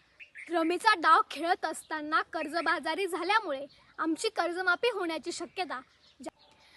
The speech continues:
महाराष्ट्राचे मुख्यमंत्री म्हटले होते, "आमची राजकीय संस्कृती महाराष्ट्राची जी बिघडली आहे, होण्याचा मी प्रयत्न करेन."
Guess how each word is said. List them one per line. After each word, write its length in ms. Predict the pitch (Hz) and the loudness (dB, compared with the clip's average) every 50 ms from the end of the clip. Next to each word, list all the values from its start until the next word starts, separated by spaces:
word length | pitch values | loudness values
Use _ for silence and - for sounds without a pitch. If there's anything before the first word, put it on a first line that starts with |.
| - _ - | -16 _ 8
महाराष्ट्राचे 680 | 359 392 359 440 453 453 427 - - 453 403 - 453 | 8 12 12 12 12 12 12 10 6 4 4 4 0
मुख्यमंत्री 540 | 415 392 - - - 427 415 403 370 - 427 | -2 -2 -2 -2 -2 0 0 0 0 0 0
म्हटले 340 | 392 392 349 302 370 415 | 0 0 0 0 4 4
होते, 240 | 392 320 262 - 277 | 4 4 4 0 -2
"आमची 320 | 302 320 - 370 - 381 392 | -2 0 0 0 0 0 2
राजकीय 500 | 349 311 320 254 349 339 - 427 427 - - | 2 0 -2 -2 -6 -6 0 0 0 0 2
संस्कृती 460 | 403 349 339 339 - - 320 277 392 | 0 0 0 -2 -6 -14 -6 -4 -2
महाराष्ट्राची 600 | 381 339 294 320 349 359 349 349 - 349 254 359 | -2 0 -2 0 -2 -2 -2 -2 -6 -6 -6 -6
जी 100 | 269 285 | -8 -8
बिघडली 440 | - 277 302 302 359 392 392 349 311 | -6 -6 2 2 2 2 2 0 -2
आहे, 80 | 262 262 | -6 -10
होण्याचा 440 | - _ _ 349 339 311 285 339 339 | -12 _ _ -4 -4 -2 -2 -4 -4
मी 100 | 349 339 | -4 -6
प्रयत्न 400 | - - 277 269 262 - 277 254 | -6 -8 -8 -8 -8 -10 -14 -14
करेन." 200 | - 247 - | -14 -18 -20